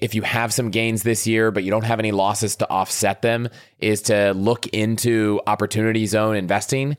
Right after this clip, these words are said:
If you make an investment into a qualified opportunity zone, and these are certain types of real estate investments, and I'm certainly not the expert here, I'm just sharing what I've learned, you actually can defer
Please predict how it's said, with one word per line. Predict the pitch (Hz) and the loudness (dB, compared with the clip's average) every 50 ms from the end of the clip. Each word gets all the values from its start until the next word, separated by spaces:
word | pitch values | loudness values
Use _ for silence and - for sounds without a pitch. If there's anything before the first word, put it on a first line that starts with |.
| - - - _ - | -8 -16 -16 _ -6
If | 113 101 | -4 -2
you | 117 117 | -2 0
make | 110 110 117 127 123 | 0 2 0 2 2
an | 143 135 | 0 0
investment | 120 110 101 110 110 - - 127 123 123 - - | 0 2 0 0 0 0 -2 -2 -4 -4 -4 -4
into | 101 113 117 113 123 120 113 | -2 -2 -2 0 0 0 0
a | 104 | 0
qualified | - 107 101 101 104 101 - 104 101 98 | 0 0 2 2 2 2 2 0 2 2
opportunity | 95 92 98 92 - 107 98 98 101 107 110 | 0 0 -2 -2 -2 -2 0 0 0 0 0
zone, | 104 120 123 127 127 | 0 0 0 0 0
and | 127 113 | 0 0
these | 117 123 139 | 0 0 -2
are | 123 | -2
certain | - - 123 117 107 117 | -2 -2 -2 -2 -2 -2
types | - 113 107 104 - | -2 -2 -2 -2 -2
of | 101 82 | -4 -2
real | 95 101 104 107 | 0 2 2 0
estate | 101 - - 113 107 107 | 0 0 0 0 0 0
investments, | 104 101 101 101 104 - - 107 104 104 - - | -2 -2 -2 -2 -2 -2 -2 -2 -2 -2 -2 -4
and | 95 82 78 - - - - _ - | -4 -4 -6 -12 -20 -20 -18 _ -6
I'm | 101 104 107 | -4 -4 -4
certainly | - - - 127 127 107 127 127 120 | -4 -2 0 0 0 0 0 -2 -2
not | 113 110 107 107 | 0 0 -2 -2
the | - 104 85 | -2 -2 -2
expert | 92 98 - - - 110 101 - | -2 -2 -4 -4 -2 -2 -2 0
here, | 110 110 110 110 107 | 0 0 0 0 0
I'm | 101 | -2
just | 92 101 98 - | -2 -4 -4 -2
sharing | - - 101 101 104 101 | -2 0 0 0 0 0
what | 104 101 | 2 2
I've | 107 110 98 | 2 2 2
learned, | 98 95 92 92 98 104 107 107 - - - - _ _ _ | 0 0 0 0 -2 -2 -6 -8 -12 -16 -20 -20 _ _ _
you | 117 123 131 | 0 2 2
actually | 123 127 - - 156 | 2 0 0 -2 -2
can | - - 135 120 | 0 0 -2 -2
defer | 92 107 110 - - - - - 117 120 120 113 107 101 98 | 0 -2 -2 -4 -6 -12 -4 0 2 2 4 4 2 2 2